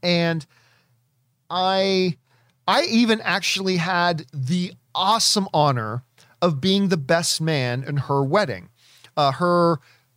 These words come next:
uh, fiance at the time, uh, then her husband,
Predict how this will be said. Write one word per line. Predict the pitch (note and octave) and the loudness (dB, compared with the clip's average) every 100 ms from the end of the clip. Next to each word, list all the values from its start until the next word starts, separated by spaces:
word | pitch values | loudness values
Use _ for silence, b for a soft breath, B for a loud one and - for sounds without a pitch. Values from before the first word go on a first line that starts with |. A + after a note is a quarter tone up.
| _ _ _ D#3+ F3+ | _ _ _ -16 -2
uh, | E3+ D#3+ | 2 2
fiance | - F3+ F3+ A3 G#3 F3 D3+ | 0 0 2 2 0 2 0
at | D#3+ C#3+ | 0 -2
the | C3+ | -4
time, | - F3+ A2 G#2+ | -2 -2 -2 -4
uh, | B2 B2+ B2 | -4 -2 -4
then | A#2+ C3 | -4 -8
her | G#2+ | -6
husband, | C3 B2 F#2+ | -8 -8 -16